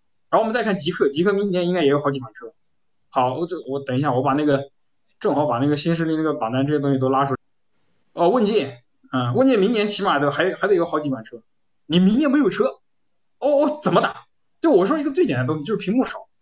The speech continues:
就未来现在就N G二点零最大平台问题就是屏幕太少了，这个在内饰里面简直是太致命了。就我说实话，就是如果华为不进来打这个游戏，光是理想跟蔚来斗，蔚来其实还有的玩。你就真因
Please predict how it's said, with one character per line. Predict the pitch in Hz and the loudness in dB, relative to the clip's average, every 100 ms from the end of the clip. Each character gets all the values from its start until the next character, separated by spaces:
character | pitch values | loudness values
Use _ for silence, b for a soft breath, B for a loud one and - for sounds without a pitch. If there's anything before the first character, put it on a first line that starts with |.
| _ | _
就 | 254 | 0
未 | 285 247 | 4 4
来 | 190 | 2
现 | 240 | 0
在 | 185 - | -6 -6
就 | - 196 - _ | -2 -2 -4 _
N | 240 | 0
G | 269 | 2
二 | 254 | 2
点 | 147 | 2
零 | 156 | 0
最 | 208 | 0
大 | 185 170 - - | 0 -2 -8 -4
平 | 175 | 0
台 | 156 | 2
问 | 180 143 | 2 2
题 | 131 | 0
就 | 156 | -2
是 | 120 - _ _ - | -6 -10 _ _ -6
屏 | 160 | -2
幕 | 196 | 0
太 | 180 | -2
少 | 123 | -4
了， | 104 110 _ _ _ _ _ _ _ - 220 | -8 -14 _ _ _ _ _ _ _ -8 4
这 | 415 | 4
个 | 415 | 4
在 | 311 | 0
内 | 320 370 | 0 2
饰 | - | 2
里 | 240 | 0
面 | 156 | 0
简 | 160 139 | 0 0
直 | 233 | 0
是 | 269 - | -4 -6
太 | - 370 269 | -4 0 0
致 | 226 | 0
命 | 190 175 | 0 2
了。 | 120 110 123 _ _ _ - | 0 -2 -10 _ _ _ -2
就 | 349 311 _ _ _ _ _ - | 0 -2 _ _ _ _ _ -2
我 | 175 | 2
说 | 208 330 | 4 2
实 | 208 | 2
话， | 247 | 2
就 | 247 | 0
是 | 262 170 | -2 -4
如 | 196 | -2
果 | 302 - | 0 2
华 | 180 | 2
为 | 262 | 0
不 | 196 | 0
进 | - 381 | 0 0
来 | 214 | 0
打 | 123 127 | 0 0
这 | 170 | 0
个 | |
游 | 127 | 0
戏， | 175 135 | -2 -4
光 | 214 254 | 0 0
是 | 285 | 2
理 | 294 233 | 0 0
想 | 254 - | -2 0
跟 | 180 | 0
蔚 | 262 | 2
来 | 156 | 2
斗， | 190 220 | 0 -2
蔚 | 247 | 2
来 | 208 | 2
其 | 196 170 | 2 -2
实 | |
还 | 156 | -2
有 | 185 - | -4 -6
的 | |
玩。 | 107 110 - | -10 -10 -10
你 | 139 | -2
就 | 170 | -2
真 | 185 254 | 2 2
因 | 254 | 2